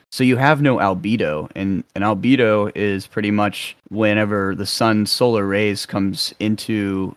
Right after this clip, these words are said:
an atmosphere and hits the ground, there's a increase of reflection. So the thing with Mars is its albedo is so large that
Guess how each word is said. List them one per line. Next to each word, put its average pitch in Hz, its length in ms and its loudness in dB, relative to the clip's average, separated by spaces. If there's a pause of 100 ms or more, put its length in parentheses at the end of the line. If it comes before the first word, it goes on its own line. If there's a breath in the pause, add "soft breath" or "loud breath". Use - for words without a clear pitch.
an 95 140 -6
atmosphere 98 800 -2
and 98 180 -2
hits 107 220 -6
the 92 100 -6
ground, 101 560 0 (220)
there's 104 840 0
a 95 400 -2 (180)
increase 139 800 0 (180)
of 104 200 -4
reflection. - 720 -4 (300)
So 117 480 2 (120)
the 117 80 -4
thing 143 260 2
with 117 160 -2
Mars 113 420 2
is 107 100 -6
its 104 200 -8
albedo 107 680 2
is 101 100 -4
so 113 220 0
large 98 540 0
that 92 560 -6